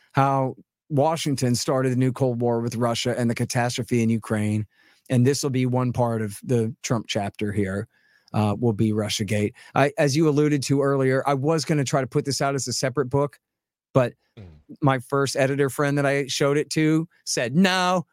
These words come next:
Speaker 1: wrong. Like, this is so not all the way cooked at all. Like, just forget it." And I figured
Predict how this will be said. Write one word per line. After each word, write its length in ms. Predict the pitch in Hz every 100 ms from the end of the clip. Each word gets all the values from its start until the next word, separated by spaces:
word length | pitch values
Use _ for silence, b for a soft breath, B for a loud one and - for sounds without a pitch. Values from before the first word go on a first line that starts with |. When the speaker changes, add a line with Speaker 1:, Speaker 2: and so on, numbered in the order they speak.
| _
Speaker 1:
wrong. 360 | 139 156 151 156
Like, 100 | 143
this 180 | 180 160
is 120 | 143
so 500 | - 180 160 151 143
not 540 | 135 165 156 143 131 127
all 220 | 160 143
the 80 | 139
way 180 | 139 143
cooked 380 | - 165 143 -
at 160 | 139 -
all. 360 | 147 139 139
Like, 160 | 123 113
just 200 | 139 -
forget 320 | 131 113 127
it." 60 | 117
And 100 | 135
I 100 | 131
figured 280 | 135 139